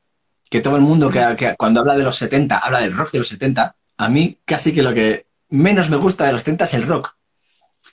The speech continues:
A mí me pones cosas tipo Fleetwood Mac o cosas tipo, eh, ¿cómo se llama esto? Eh, no sé, los primeros de Toto. Esa mezcla que había entre lo blanco y lo negro,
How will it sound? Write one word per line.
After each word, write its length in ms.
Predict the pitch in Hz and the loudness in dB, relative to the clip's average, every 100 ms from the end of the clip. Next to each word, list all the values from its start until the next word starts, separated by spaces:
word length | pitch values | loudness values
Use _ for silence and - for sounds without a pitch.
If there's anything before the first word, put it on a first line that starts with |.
| _ | _
A 100 | 110 | 0
mí 60 | 151 | 0
me 80 | |
pones 240 | 165 170 165 | 2 0 0
cosas 320 | 170 165 143 | -2 -4 -2
tipo 220 | 156 147 | -2 -2
Fleetwood 460 | 135 151 151 147 127 | -2 -2 0 -2 0
Mac 400 | 143 147 - - _ _ _ _ _ | 0 -2 -6 -18 _ _ _ _ _
o 160 | - 110 | -6 -4
cosas 320 | 135 131 - | -2 -2 0
tipo, 880 | 139 147 139 139 131 123 117 107 _ _ _ - | 0 2 2 4 2 2 0 -2 _ _ _ -6
eh, 680 | 110 107 107 107 101 101 | -2 0 0 0 0 -2
¿cómo 160 | 113 120 | -4 -4
se 60 | 123 | 0
llama 240 | 113 107 | 0 0
esto? 420 | 104 - 104 90 - | -4 -6 -8 -8 -8
Eh, 680 | 98 95 92 92 92 90 90 _ _ - - | -6 -6 -4 -4 -6 -6 -12 _ _ -18 -4
no 140 | 135 139 | 0 0
sé, 160 | 151 | 0
los 160 | 117 - | -2 -2
primeros 400 | 117 113 156 151 | 0 2 2 0
de 100 | 139 | 0
Toto. 480 | 151 180 139 101 - _ _ _ _ _ _ - - | 0 0 -2 -4 -10 _ _ _ _ _ _ -20 -6
Esa 240 | 208 185 165 | -2 0 2
mezcla 440 | 175 190 185 151 | 2 0 -2 -2
que 120 | 147 | -2
había 420 | 139 208 196 123 - | 2 4 4 0 -4
entre 420 | 131 127 127 123 | -4 -4 -2 -2
lo 180 | 120 117 | 0 0
blanco 420 | 135 180 185 156 | 0 0 0 0
y 40 | |
lo 160 | 143 123 | 0 2
negro, 500 | 143 180 156 101 | 0 2 0 -2